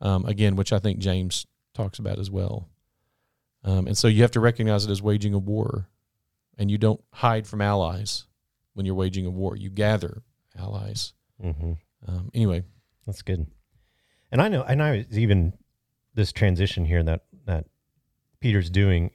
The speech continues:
Speaker 2: in which he's, again, addressing everybody and then calling them beloved,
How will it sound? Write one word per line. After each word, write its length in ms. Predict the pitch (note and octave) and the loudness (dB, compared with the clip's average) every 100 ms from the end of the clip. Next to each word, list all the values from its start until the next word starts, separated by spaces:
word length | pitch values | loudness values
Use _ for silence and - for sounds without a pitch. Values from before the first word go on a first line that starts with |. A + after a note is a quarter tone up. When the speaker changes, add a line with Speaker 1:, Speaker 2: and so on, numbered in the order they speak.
| - | 2
Speaker 2:
in 180 | A#2+ A#2 | 4 6
which 180 | G2+ - | 4 2
he's, 200 | F#2 F2+ | -2 0
again, 240 | G#2 G2 | 2 2
addressing 360 | F2 G#2+ - F#2 | 2 0 0 -2
everybody 420 | C3 F2+ F2 G2+ - | 2 6 6 4 4
and 180 | A2 | 6
then 160 | A2+ A2 | 6 6
calling 300 | - B2 A2+ | 4 6 6
them 140 | G#2+ | 4
beloved, 520 | F#2 G2 B2 F2 D#2+ | 6 6 6 6 2